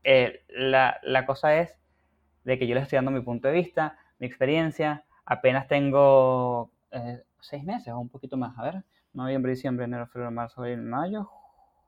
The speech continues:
Mayo. Claro, tengo siete. Está bien. Tengo siete. Este, así que,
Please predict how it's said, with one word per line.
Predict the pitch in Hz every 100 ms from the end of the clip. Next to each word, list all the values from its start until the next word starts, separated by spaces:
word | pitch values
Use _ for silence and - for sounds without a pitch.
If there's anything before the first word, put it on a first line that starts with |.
| _ _
Mayo. | 127 120 113 110
Claro, | - 143 127
tengo | 123 120
siete. | - 135 - - _ _
Está | _ 131
bien. | 117 98 _ _ _ _ _ -
Tengo | 127
siete. | 127 120 107 - _ _ _ _
Este, | - 139 131 - 135 127 123 117 113 110 107 - - _ _ _ _ _ -
así | 123 - 127
que, | 139 135 131 127 120 113 107